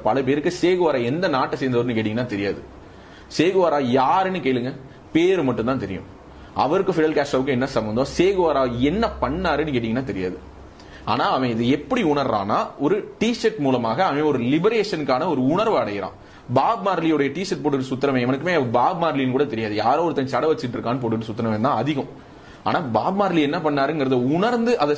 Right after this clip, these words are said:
அந்த டி-ஷர்ட்டை போட்டவன் ரொம்ப கம்மி. இதெல்லாம் குறியீடுகள். அதே மாதிரி தான் நான் பெரியாரையும் பார்க்கிறேன். அப்படின்னா பெரியார் என்ன செய்தார்னு தெரியலைனாலும் அவனுக்கு என்ன தெரியுதுன்னா, பெரியார் ஒரு விடுதலையின் குறியீடுன்னு தெரியுது. அப்படி உணரக்கூடிய ஒரு ஜெனரேஷன் இன்னைக்கு பொது வெளியில, பொது சமூகத்துல உருவாகி இருக்கும் பொழுது,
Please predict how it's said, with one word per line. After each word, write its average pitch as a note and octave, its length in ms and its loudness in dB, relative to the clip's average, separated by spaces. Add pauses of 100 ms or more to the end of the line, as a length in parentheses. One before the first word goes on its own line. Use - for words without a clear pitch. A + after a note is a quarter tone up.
(120)
அந்த C#3 160 0
டி-ஷர்ட்டை C#3+ 340 0
போட்டவன் C#3 320 0
ரொம்ப D#3 200 0
கம்மி. C#3+ 260 -2 (540)
இதெல்லாம் D3 420 2
குறியீடுகள். G#3 540 0 (100)
அதே A2 300 0
மாதிரி D#3 160 0
தான் F3 100 0
நான் C3+ 120 -4
பெரியாரையும் C3+ 340 0
பார்க்கிறேன். G#2 240 -2
அப்படின்னா E3 200 -2
பெரியார் F3 240 2
என்ன E3+ 240 0
செய்தார்னு E3 340 0
தெரியலைனாலும் C3+ 600 0
அவனுக்கு B2+ 240 -2
என்ன D3+ 120 0
தெரியுதுன்னா, A#2 480 -2 (420)
பெரியார் D3 420 4
ஒரு C3+ 140 2
விடுதலையின் D#3 560 0
குறியீடுன்னு B2 460 0
தெரியுது. F#2+ 400 -4 (480)
அப்படி G#3+ 540 0 (200)
உணரக்கூடிய G3+ 800 2
ஒரு D3+ 140 2
ஜெனரேஷன் F3 480 0
இன்னைக்கு C3+ 280 0
பொது F3+ 380 2
வெளியில, E3 260 4
பொது D3+ 240 -2
சமூகத்துல D3+ 460 0
உருவாகி E3 260 4
இருக்கும் B2 280 -2
பொழுது, G2+ 500 -2